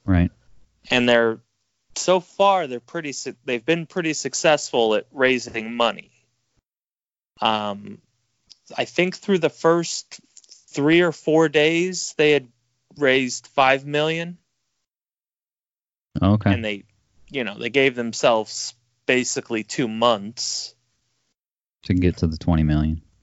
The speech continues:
Speaker 2: to get to the twenty million, yeah.
Speaker 1: Okay.
Speaker 2: So, and just about every major YouTuber is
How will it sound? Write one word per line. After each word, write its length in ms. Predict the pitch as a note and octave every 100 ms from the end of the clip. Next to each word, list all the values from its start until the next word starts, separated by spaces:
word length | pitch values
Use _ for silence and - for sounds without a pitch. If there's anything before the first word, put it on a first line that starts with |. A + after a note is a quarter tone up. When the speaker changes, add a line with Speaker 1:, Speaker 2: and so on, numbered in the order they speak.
| -
Speaker 2:
to 120 | -
get 140 | C3 -
to 80 |
the 100 | A2+
twenty 320 | G#2+ C#3+ B2+ A2
million, 540 | A#2+ A#2 G#2+ G2+ G#2+
yeah. 320 | A2+ G#2 B2 - _ _ _ _ _ _ _ _ _ _ _ _ _ _ _ _ _ _ -
Speaker 1:
Okay. 300 | A#2 - D#3+ - _ _ _ _ _ _
Speaker 2:
So, 480 | D#3+ - A2 E2+ F#2+ _ _
and 380 | - A#2+ A2+ A2+ _ _ _ _ _ _ _ _ _ _ _ _ _ - - _ _ _ _ _ _ _ _
just 260 | - F#3 -
about 220 | F#3 D3+
every 300 | D3+ D3 C#3
major 440 | C3 B2+ B2+ B2
YouTuber 1000 | A#2 A#2 B2+ A#2+ - A#2 G#2+ A2 G#2+ G#2+ - _ _ _ -
is 920 | C#3+ A#2+ A2 G#2+ G2+ - - -